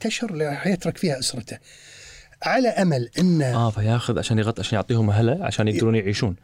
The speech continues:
Speaker 1: بالضبط.
Speaker 2: آه، أوكي.
Speaker 1: وعلى أمل إن اللي راح يصيده من اللؤلؤ
Speaker 2: يغطي،
Speaker 1: بجهده
Speaker 2: يغطي ويزيد.
Speaker 1: يغطي ويزيد.
Speaker 2: بس هل كان يغطي ويزيد؟
Speaker 1: ما كان يغطي ويزيد.
Speaker 2: فليش كانوا يسوون كذي؟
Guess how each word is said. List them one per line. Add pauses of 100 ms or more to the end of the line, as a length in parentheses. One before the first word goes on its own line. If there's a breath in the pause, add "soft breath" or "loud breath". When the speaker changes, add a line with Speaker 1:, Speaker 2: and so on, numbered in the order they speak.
Speaker 1:
بالضبط.
Speaker 2:
آه،
أوكي.
Speaker 1:
وعلى
أمل
إن
اللي
راح
يصيده
من
اللؤلؤ (220)
Speaker 2:
يغطي،
Speaker 1:
بجهده
Speaker 2:
يغطي
ويزيد. (280)
Speaker 1:
يغطي
ويزيد. (260 soft breath)
Speaker 2:
بس
هل
كان
يغطي
ويزيد؟
Speaker 1:
ما
كان
يغطي
ويزيد.
Speaker 2:
فليش
كانوا
يسوون
كذي؟